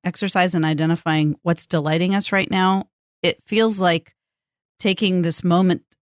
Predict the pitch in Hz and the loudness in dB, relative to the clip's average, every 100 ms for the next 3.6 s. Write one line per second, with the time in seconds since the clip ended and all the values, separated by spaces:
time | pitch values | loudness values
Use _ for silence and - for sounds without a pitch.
0 | _ - 185 170 165 160 220 220 196 - | _ -2 0 0 -2 0 2 2 2 2
1 | 285 196 180 165 151 156 - 175 170 170 | 2 2 4 2 0 -2 0 2 2 0
2 | - 175 156 147 - - 170 147 131 - | -4 -4 -4 -4 -10 -8 -4 -4 -6 -6
3 | 175 165 175 - 247 | -2 0 -2 -2 -4